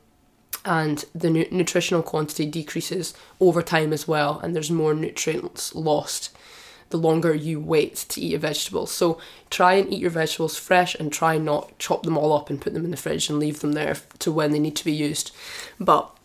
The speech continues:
I've gone a bit of a, a rant pa-, podcast <laughs> today, to be honest, but I really hope you enjoyed the podcast. I'm hoping that there was a lot of good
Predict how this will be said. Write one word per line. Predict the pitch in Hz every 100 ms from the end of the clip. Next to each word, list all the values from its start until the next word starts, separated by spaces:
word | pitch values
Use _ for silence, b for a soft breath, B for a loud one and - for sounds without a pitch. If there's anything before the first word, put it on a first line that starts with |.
| - -
I've | 185 170 -
gone | - 208
a | 220
bit | 220
of | 208 190
a, |
a | - 165
rant | 165 185 170 -
pa-, | - 170
podcast | - 175 170 160 143 -
<laughs> |
today, | 175 175
to | 180 -
be | 170
honest, | 175 165 160 - - 175
but | - - - B B B B B
I | -
really | 190 214
hope | 214 208
you |
enjoyed | 190 175 175
the |
podcast. | 165 170 170 160 -
I'm | 165
hoping | 175 185 175
that | -
there | 160
was | 151
a | 165
lot | 160
of | 156
good | 165 156 -